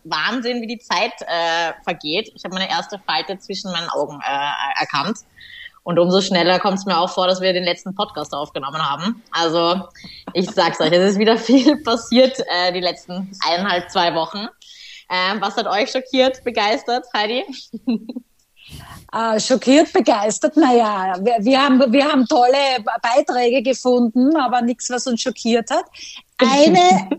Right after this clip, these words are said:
Speaker 2: ein Rätsel hat sich aufgelöst vom letzten Mal, das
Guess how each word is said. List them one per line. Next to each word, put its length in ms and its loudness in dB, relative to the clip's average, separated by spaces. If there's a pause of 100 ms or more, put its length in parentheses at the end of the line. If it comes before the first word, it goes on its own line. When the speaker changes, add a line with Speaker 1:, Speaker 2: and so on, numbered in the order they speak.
(140)
Speaker 2:
ein 240 6
Rätsel 500 6 (100)
hat 140 0
sich 220 2
aufgelöst 920 4
vom 140 0
letzten 420 0
Mal, 440 0
das 360 0